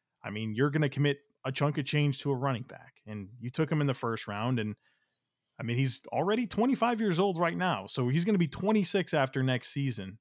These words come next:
And I don't think you look at Sony Michel and say, "This is a absolute have to keep, bona fide core nucleus piece of our offense," where you're,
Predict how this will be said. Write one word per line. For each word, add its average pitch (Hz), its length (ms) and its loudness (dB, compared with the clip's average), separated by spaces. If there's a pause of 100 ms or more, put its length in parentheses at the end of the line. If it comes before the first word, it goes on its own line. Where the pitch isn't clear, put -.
(580)
And 117 460 0 (160)
I 135 80 4
don't 175 160 6
think 180 160 4
you 156 120 2
look 160 200 4
at 143 120 2
Sony 147 340 2
Michel 131 420 0
and 120 140 -2
say, 117 180 -2
"This 117 300 0
is 131 180 -2
a 117 320 0 (680)
absolute 147 600 2
have 143 300 0
to 151 100 -4
keep, 131 480 2 (140)
bona 147 280 2
fide 131 400 0
core 151 360 -2
nucleus 143 520 2
piece 139 300 -2
of 127 80 0
our 123 240 4
offense," 120 340 -4
where 123 220 0
you're, 139 360 2